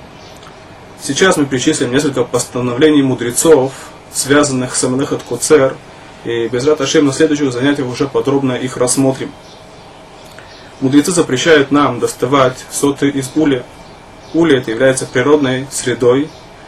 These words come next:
где соты развиваются и растут. И поэтому нельзя вытаскивать соты из уля.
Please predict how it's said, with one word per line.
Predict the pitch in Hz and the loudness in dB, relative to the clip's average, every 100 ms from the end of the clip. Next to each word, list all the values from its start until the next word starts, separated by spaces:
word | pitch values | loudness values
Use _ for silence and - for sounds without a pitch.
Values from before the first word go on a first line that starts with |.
| - - | -20 -16
где | 120 - 117 113 110 107 | -14 -4 0 2 0 -4
соты | - 123 - 117 107 - - - - | -4 -6 -2 0 -2 -6 -20 -20 -8
развиваются | 117 113 117 104 110 117 123 | -4 -2 -2 -2 -2 -2 -4
и | 113 | -4
растут. | 104 - 117 127 - - - - - - | -4 -6 -6 -6 -14 -20 -20 -20 -16 -6
И | 113 110 101 | -4 -4 -2
поэтому | 135 160 175 160 175 185 - | 2 2 2 -2 -4 -8 -8
нельзя | 123 120 123 | -4 -2 -2
вытаскивать | 139 147 143 139 | -2 -6 -4 -2
соты | 151 143 143 | 0 2 2
из | 139 | 2
уля. | 151 143 135 | 2 4 2